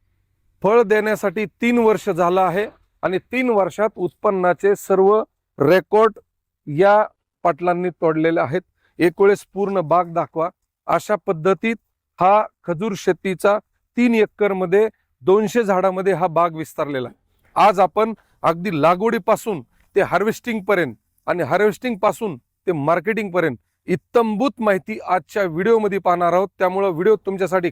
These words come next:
खास असणार आहे. व्हिडिओ पूर्ण बघा आणि अशा शेतकऱ्यांना शेअर करा, ज्या शेतकऱ्यांना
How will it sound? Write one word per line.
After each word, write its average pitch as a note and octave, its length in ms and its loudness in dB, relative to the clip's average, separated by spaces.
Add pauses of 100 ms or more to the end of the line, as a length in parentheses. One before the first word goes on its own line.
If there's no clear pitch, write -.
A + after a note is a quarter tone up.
खास F#3 240 -2
असणार F3+ 300 0
आहे. G3 160 0 (400)
व्हिडिओ F#3+ 220 4
पूर्ण A#3+ 500 0
बघा G#3+ 320 2 (300)
आणि F3 260 -2
अशा B3+ 440 0
शेतकऱ्यांना B3 640 -2
शेअर G#3 240 -2
करा, F#3+ 280 0 (440)
ज्या A3 180 2
शेतकऱ्यांना G3+ 680 0